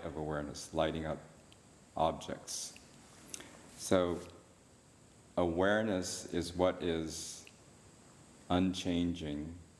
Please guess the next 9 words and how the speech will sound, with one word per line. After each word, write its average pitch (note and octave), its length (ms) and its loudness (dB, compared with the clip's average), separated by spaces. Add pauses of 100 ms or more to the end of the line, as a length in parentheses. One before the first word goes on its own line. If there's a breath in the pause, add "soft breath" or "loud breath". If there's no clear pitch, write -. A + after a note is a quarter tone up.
(440)
You E2+ 80 -2
might E2+ 160 2
just E2+ 180 -2
say E2 200 2
is - 220 -4 (760)
complete F2+ 420 2
space, - 800 0 (1040)
emptiness, E2+ 800 0 (800)
or D#2 460 4